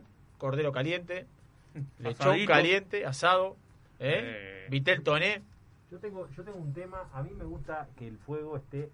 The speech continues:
Speaker 3: prendido.
Speaker 1: Bien.
Speaker 3: Tengo ese tema, por más que se coma frío, no me interesa. A mí me gusta ver el fuego, eh, es como que
Speaker 1: Tienes que ver la llama.
Speaker 3: Exactamente.
Speaker 1: La llama encendida.
Speaker 3: Exactamente.
Speaker 1: Como vos
Speaker 3: Así
Speaker 1: decís,
Speaker 3: que
Speaker 1: que haya fuego.
Speaker 3: Que haya fuego.
Speaker 1: Que haya fuego.
Speaker 3: Después, no, no
Speaker 1: <laughs>
Speaker 3: importa, yo cocino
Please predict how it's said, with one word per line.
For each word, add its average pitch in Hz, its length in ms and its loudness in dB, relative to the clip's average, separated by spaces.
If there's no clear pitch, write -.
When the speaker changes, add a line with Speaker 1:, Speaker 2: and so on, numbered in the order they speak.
Speaker 3:
prendido. 98 640 -16
Speaker 1:
Bien. 110 220 -10
Speaker 3:
Tengo 120 220 -8
ese 113 160 -12
tema, 139 440 -6
por 113 160 -10
más 139 140 -4
que 135 80 -4
se 127 140 -10
coma 123 340 -4
frío, 123 840 -2
no 123 160 -8
me 131 80 -2
interesa. 110 420 -6
A - 20 -6
mí 117 140 -4
me 135 80 0
gusta 131 240 -2
ver 123 160 -2
el 104 140 -8
fuego, 139 600 -2
eh, 120 200 -14
es 123 60 -12
como 127 240 -4
que 113 100 -10
Speaker 1:
Tienes 147 180 0
que 175 80 2
ver 175 100 4
la 156 80 6
llama. 139 400 4
Speaker 3:
Exactamente. 135 400 0
Speaker 1:
La 135 80 4
llama 196 140 8
encendida. 151 640 4
Speaker 3:
Exactamente. 120 540 -4
Speaker 1:
Como 156 140 6
vos 233 140 10
Speaker 3:
Así 220 60 6
Speaker 1:
decís, 214 160 2
Speaker 3:
que - 20 -10
Speaker 1:
que 233 80 4
haya 247 160 6
fuego. 156 340 4
Speaker 3:
Que 208 60 0
haya 208 180 2
fuego. 110 280 -2
Speaker 1:
Que - 80 -10
haya 190 200 -2
fuego. 147 340 6
Speaker 3:
Después, 214 200 4
no, 170 180 -8
no 196 80 0
Speaker 1:
<laughs> - 20 2
Speaker 3:
importa, 160 420 4
yo 175 160 -2
cocino 143 680 0